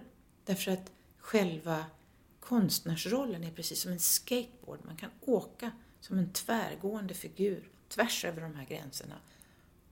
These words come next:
och, och sen tillbaks igen och ta med sig någonting på vägen. Och det som är specifikt för min praktik är att jag alltid har tyckt det är så himla roligt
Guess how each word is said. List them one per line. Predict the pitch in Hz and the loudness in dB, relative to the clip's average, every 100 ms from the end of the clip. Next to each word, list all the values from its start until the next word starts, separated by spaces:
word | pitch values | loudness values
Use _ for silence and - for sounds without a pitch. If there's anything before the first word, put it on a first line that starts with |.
| - | -12
och, | - - | -12 6
och | 277 | 6
sen | 147 151 196 - | 6 2 -6 0
tillbaks | 285 220 262 - | 4 4 2 -2
igen | - - 170 185 | -4 -4 -8 -12
och | - | -8
ta | 185 | -2
med | 220 262 | 0 0
sig | - | -2
någonting | 160 147 - - - - | -6 -10 -12 -18 -20 -12
på | |
vägen. | 160 233 - - - - - - - - - - | -6 -4 -6 -16 -20 -20 -20 -20 -20 -20 -20 -20
Och | - | 2
det | 240 | 6
som | 240 | 12
är | 233 | 12
specifikt | 233 - - 202 214 214 233 226 233 | 10 4 2 4 4 6 8 8 6
för | 196 | 6
min | 196 165 151 151 147 - - - - | 6 6 4 -4 -8 -16 -20 -20 -16
praktik | - - - 185 - - | -16 -8 -6 -6 -6 -2
är | 160 - - - - - | -2 -4 -14 -20 -20 -20
att | - 160 | -6 -2
jag | - | 2
alltid | 196 160 - | 2 0 -4
har | - | -10
tyckt | - - | -10 -8
det | - | -6
är | |
så | - - - 180 | -6 -6 -4 -2
himla | 156 135 143 | -2 -4 -10
roligt | 143 151 - - - | -10 -12 -14 -20 -20